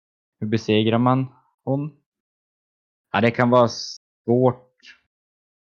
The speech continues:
för den som har kontroll över lampan, har kontrollen.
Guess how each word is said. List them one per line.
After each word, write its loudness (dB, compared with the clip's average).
för -6
den 2
som -2
har 2
kontroll -2
över 0
lampan, -4
har 2
kontrollen. 0